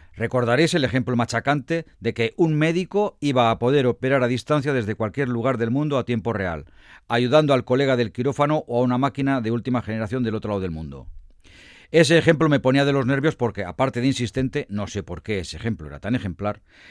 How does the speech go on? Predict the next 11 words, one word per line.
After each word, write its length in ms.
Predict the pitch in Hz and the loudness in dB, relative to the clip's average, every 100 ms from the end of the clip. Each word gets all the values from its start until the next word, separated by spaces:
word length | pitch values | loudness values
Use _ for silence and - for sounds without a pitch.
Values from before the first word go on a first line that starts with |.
| - | -4
me 140 | 151 | -2
chirriaba 440 | 160 170 151 160 151 | 2 2 4 6 6
preguntarme 560 | 151 143 135 143 143 | 4 2 2 2 2
por 160 | 131 120 | 2 2
el 100 | 117 | 2
pobre 240 | 156 160 | 2 2
cirujano 520 | 139 135 135 139 143 113 | 2 0 0 2 0 -2
que 80 | |
tendría 340 | 117 113 120 135 | -4 -2 0 0
que 80 | 113 | 0
estar 300 | - 131 | -2 -4